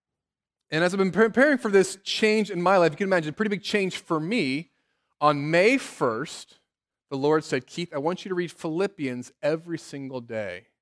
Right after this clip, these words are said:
So every day, for the most part, I've been reading Philippians in the morning time I spend time with Jesus. I'd open my Bible and read Philippians. It was amazing how different sections spoke to me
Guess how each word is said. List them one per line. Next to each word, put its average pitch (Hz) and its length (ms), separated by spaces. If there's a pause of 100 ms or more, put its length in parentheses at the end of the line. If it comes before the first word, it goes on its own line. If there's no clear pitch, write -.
(720)
So 139 80
every 156 160
day, 147 240
for 175 200
the 170 60
most 135 280
part, 123 180
I've 120 80
been 127 120
reading 127 180
Philippians 120 400
in 120 80
the 113 40
morning 113 260
time 117 160
I 110 40
spend 117 220
time 110 180
with 117 120
Jesus. 123 260
I'd 104 80
open 117 260
my 117 120
Bible 147 300
and 123 80
read 127 120
Philippians. 131 500
It 135 60
was 131 80
amazing 160 540
how 139 60
different 180 420
sections 175 440
spoke 165 340
to 170 60
me 156 260